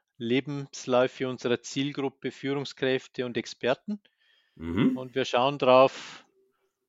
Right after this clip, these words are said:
Speaker 1: was vielleicht so positive und negative Punkte sind, die uns immer wieder begegnen.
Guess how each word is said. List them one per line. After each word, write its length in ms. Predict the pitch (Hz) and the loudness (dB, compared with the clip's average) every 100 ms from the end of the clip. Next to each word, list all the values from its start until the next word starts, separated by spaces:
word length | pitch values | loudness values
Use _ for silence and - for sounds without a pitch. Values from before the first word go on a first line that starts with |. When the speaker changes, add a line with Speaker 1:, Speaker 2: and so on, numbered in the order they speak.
| _ _ - | _ _ -20
Speaker 1:
was 360 | 113 120 120 | -4 0 0
vielleicht 360 | - 120 123 - | 2 6 6 4
so 100 | 123 | -6
positive 680 | _ 170 185 165 135 120 123 | _ -6 -4 -4 -4 -4 -2
und 80 | |
negative 500 | 127 143 123 120 127 | 0 0 0 -2 -8
Punkte 420 | - 156 160 - 120 | -4 -4 -6 -6 -6
sind, 340 | - 117 - | -4 -6 -6
die 40 | |
uns 140 | 123 117 | -6 -4
immer 220 | 120 117 | -4 -2
wieder 180 | 117 117 | -2 -2
begegnen. 640 | 117 - 113 117 151 202 | -4 0 0 0 -4 -4